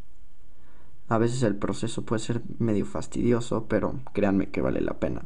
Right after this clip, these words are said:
porque es la única forma de desbloquearlo. Y con el iPhone apagado lo van a meter.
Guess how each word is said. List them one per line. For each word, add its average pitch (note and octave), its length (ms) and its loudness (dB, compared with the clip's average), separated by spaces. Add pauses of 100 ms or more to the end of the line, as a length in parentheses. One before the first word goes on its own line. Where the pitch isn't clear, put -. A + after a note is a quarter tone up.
porque - 180 0
es G#2+ 80 2
la A2+ 60 6
única A2 240 2
forma G#2+ 260 2
de G2+ 60 4
desbloquearlo. A2+ 500 4 (800)
Y C#3+ 220 8
con C#3 200 4
el A#2+ 140 4
iPhone B2 340 2
apagado A#2+ 440 4
lo A#2+ 120 4
van A2 160 4
a A2 40 4
meter. - 400 2